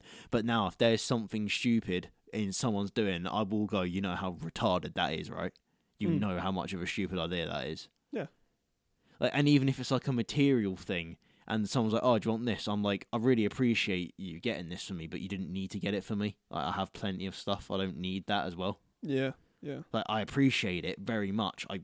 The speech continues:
Speaker 1: I'm very grateful, but I don't need it. You're just wasting money.
Speaker 2: Mm.
Speaker 1: And it makes you come off as a massive dick, but it's just, you just care about them. It's like, you want them to realise that i-, if it's something they're buying for you,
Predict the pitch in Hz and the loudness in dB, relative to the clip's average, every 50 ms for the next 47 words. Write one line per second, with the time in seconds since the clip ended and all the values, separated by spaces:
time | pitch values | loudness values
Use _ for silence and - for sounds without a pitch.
0 | - _ - 95 - - 123 113 101 95 - 127 117 113 104 - - - - 98 | -10 _ -8 -6 -2 0 2 2 2 2 2 0 0 0 -2 -4 -10 -8 -8 -8
1 | 107 - _ _ _ _ _ _ _ _ 110 - 104 120 101 92 104 113 113 98 | -10 -10 _ _ _ _ _ _ _ _ -4 0 2 2 2 4 4 4 2 2
2 | - - - - _ _ _ _ _ _ _ _ _ - 104 113 104 90 95 90 | 0 -4 -10 -14 _ _ _ _ _ _ _ _ _ -4 -2 -2 -2 -2 -2 0
3 | 117 113 117 - - - 101 104 107 139 139 120 107 - - - _ _ _ _ | 0 2 0 0 -4 -2 2 4 6 6 6 4 2 0 -4 -8 _ _ _ _
4 | _ _ _ _ 185 170 151 147 147 151 - _ _ _ _ _ _ _ _ _ | _ _ _ _ -4 -2 -2 -2 -2 -4 -8 _ _ _ _ _ _ _ _ _
5 | _ _ _ _ _ - - 113 123 123 123 123 123 127 131 120 - - 113 - | _ _ _ _ _ -2 2 4 6 6 6 8 6 6 6 4 2 0 0 0
6 | - 120 113 113 120 117 - 104 90 90 82 90 104 110 110 110 - 113 101 87 | 0 2 4 4 4 2 2 0 -2 -2 -2 -2 -2 -2 -2 -2 -2 -2 -2 -2
7 | - - 127 113 87 - - 87 98 98 95 95 98 - - 117 101 - - 120 | 0 2 2 2 2 -2 -6 -6 -4 -2 -2 0 -2 0 -2 -2 -2 0 -2 0
8 | 117 117 117 - - - - 120 113 117 113 117 117 117 120 120 123 127 131 - | 0 2 0 0 -2 0 0 2 4 4 6 6 6 6 6 6 2 2 0 -4
9 | _ _ - 117 - 127 117 113 - - - 131 117 110 117 110 104 120 120 120 | _ _ -10 -2 2 2 2 2 0 -4 -8 -6 -2 0 0 2 4 4 4 4
10 | - 110 107 104 - 95 95 104 113 117 117 107 92 90 87 85 92 - - - | 2 2 0 2 0 -2 2 4 6 6 8 6 6 4 2 0 -2 -4 -4 -4
11 | - 120 120 110 - - - - 113 - - 110 - 135 120 107 113 113 107 101 | 0 0 0 0 -2 -6 -8 -8 -6 -4 -2 -2 0 0 0 0 2 2 2 2
12 | 92 - 117 113 117 117 107 95 95 - - 92 82 71 60 57 62 82 98 104 | 2 4 4 4 4 4 2 2 0 -2 -4 -6 -6 -4 -4 -4 -2 -2 -4 -4